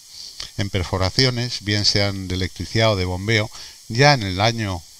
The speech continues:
este, hablamos del año dos mil diecisiete, pues hablamos, pues eso, de casi cercanos a los mil euros por hectárea. Ahora todo el mundo nos llevamos más manos a la cabeza, pero ya entonces era una barbaridad, que asumimos porque siempre lo hemos hecho.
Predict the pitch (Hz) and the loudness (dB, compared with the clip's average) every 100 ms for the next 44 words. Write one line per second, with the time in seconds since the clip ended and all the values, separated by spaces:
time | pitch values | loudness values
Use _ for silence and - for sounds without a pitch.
0 | - 110 - - 113 113 98 98 104 95 | -6 0 0 0 -2 0 2 0 -2 -6
1 | 90 98 101 98 92 85 101 101 98 92 | -4 -2 -2 -4 -4 -4 -4 -4 -6 -10
2 | - - - - - 110 113 117 110 135 | -16 -18 -18 -20 -4 0 2 4 4 4
3 | - 143 - 107 98 98 110 120 123 - | 2 -2 -2 0 2 4 2 2 -2 -2
4 | 104 123 - 90 87 104 - 113 107 - | 0 0 0 -2 0 0 2 2 0 -4
5 | - - - - - - - - - - | -20 -20 -20 -18 -16 -18 -20 -20 -20 -18
6 | - - 92 117 110 110 110 95 95 104 | -4 -2 2 2 2 2 2 0 0 0
7 | 101 101 101 - 85 80 - 104 82 - | 0 -2 -4 -4 -6 0 4 4 2 -4
8 | - - - - - 85 90 90 - 95 | -14 -20 -20 -20 -10 -4 -2 -4 -4 -6
9 | 95 101 104 95 87 85 95 95 92 98 | -6 -6 -4 -2 -2 -2 -2 -2 -2 -4
10 | 92 107 101 101 110 117 135 139 107 90 | -2 0 2 4 4 4 4 2 2 0
11 | 92 92 104 104 117 - 90 87 80 78 | 0 0 -4 0 0 2 0 0 0 0
12 | 78 80 92 147 - - - - - - | 0 0 0 -2 -2 -12 -20 -20 -20 -10
13 | - 104 - 107 156 143 156 - 110 - | 2 2 2 -2 -2 -2 -4 -2 -4 -2
14 | 113 - 123 107 95 92 - 139 - | 0 0 0 -2 -2 0 0 0 -4